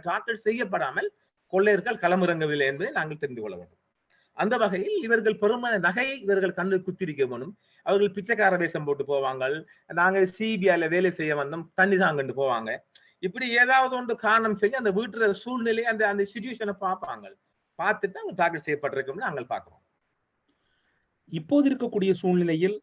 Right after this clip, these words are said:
Speaker 2: இப்படியான ஒரு மிக பெரும் அணி ஒன்று இன்று கைது செய்யப்பட்டிருக்கின்றது. இந்த கைதினுடைய பின்னணியில் இன்னும் இவர்களுடைய, அ, பங்காளர்கள் அல்லது இவர்களுக்கு தொடர்பானவர்கள் இருப்பதற்கு வாய்ப்புகள் இருப்பதாக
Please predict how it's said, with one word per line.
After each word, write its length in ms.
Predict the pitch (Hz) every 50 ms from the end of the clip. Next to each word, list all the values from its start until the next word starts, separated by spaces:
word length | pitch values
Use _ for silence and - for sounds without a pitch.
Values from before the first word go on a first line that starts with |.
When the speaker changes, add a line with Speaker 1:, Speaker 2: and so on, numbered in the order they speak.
| _
Speaker 2:
இப்படியான 560 | _ 151 135 - 202 190 196 196 202 196 190 190
ஒரு 120 | 180 160 147 - _ _ _ _ _ _ _ _ _ _
மிக 240 | 151 139 147 143 208 196
பெரும் 360 | 180 - 196 185 185 160 -
அணி 240 | - 135 139 151 175 170
ஒன்று 300 | 160 160 156 147 170 180 180 - _ _ _ _ _ _ _ _ -
இன்று 300 | 139 143 143 143 143 170 - -
கைது 280 | _ - 131 131 131 135
செய்யப்பட்டிருக்கின்றது. 800 | - - 120 110 - - - - - - - - 90 87 90 90 _ _ _ _ _ _ _ _ _
இந்த 180 | 147 170 185 185
கைதினுடைய 640 | 185 - 190 202 240 247 254 240 233 226 214 220 214 214 -
பின்னணியில் 540 | 175 175 185 190 185 180 180 185 214 226 - - _
இன்னும் 380 | - 165 196 247 277 285 285 247
இவர்களுடைய, 560 | 220 202 208 202 214 202 202 196 185 180 180 185 190 190 190 - -
அ, 60 | 151 151 151 147 139 131
பங்காளர்கள் 640 | 165 170 185 180 175 165 156 151 143 143 147 151 156 151 _
அல்லது 280 | - 156 165 170 160 165
இவர்களுக்கு 420 | 165 175 175 180 170 170 160 - 151
தொடர்பானவர்கள் 840 | - 156 156 170 175 165 175 165 156 151 147 147 139 147 151 160 - _ _ _ _ _ _
இருப்பதற்கு 520 | 170 180 190 - - 208 185 180 180 - 185 151
வாய்ப்புகள் 580 | 139 156 185 233 269 - - 233 - - 185
இருப்பதாக 580 | 175 170 156 156 170 156 156 151 147 139 180